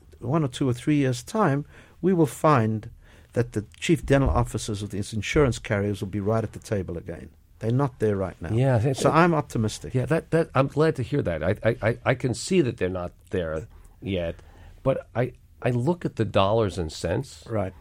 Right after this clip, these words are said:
Speaker 2: and I look at a lot more research than just the current stuff, because
Speaker 1: Yeah.
Speaker 2: there's been a history of research. It
Speaker 1: Yeah.
Speaker 2: just hasn't been promoted,
Speaker 1: Yeah.
Speaker 2: and the right people haven't been supporting it.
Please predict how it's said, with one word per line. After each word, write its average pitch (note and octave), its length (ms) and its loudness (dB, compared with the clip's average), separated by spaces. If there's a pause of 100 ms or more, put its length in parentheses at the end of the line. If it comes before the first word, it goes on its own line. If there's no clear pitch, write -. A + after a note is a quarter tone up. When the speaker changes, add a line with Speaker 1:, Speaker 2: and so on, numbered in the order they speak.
(140)
Speaker 2:
and G#2 160 0
I F#2+ 60 2
look G#2+ 280 0
at - 120 -4 (140)
a G2 60 4
lot A2+ 320 2
more B2+ 180 6
research A2+ 600 0
than G2 240 2
just A2+ 260 -2
the - 80 -6
current G#2+ 400 -2
stuff, C3+ 280 -4 (100)
because G2+ 240 -2
Speaker 1:
Yeah. G#2+ 60 -2
Speaker 2:
there's D3+ 120 2
been C#3 180 0
a F#2+ 60 0
history G2+ 400 -4
of C#2 160 -8
research. D2 420 -10 (140)
It A#2+ 120 2
Speaker 1:
Yeah. A#2 40 4
Speaker 2:
just - 160 2
hasn't F#2+ 320 0
been F#2 200 -4 (220)
promoted, G#2+ 640 2
Speaker 1:
Yeah. A2+ 220 -2
Speaker 2:
and G#2+ 100 2
the A2 80 2
right A2 220 2
people G#2 360 -2
haven't F#2 340 -4
been F2+ 180 -2
supporting G2+ 640 -2
it. - 180 -10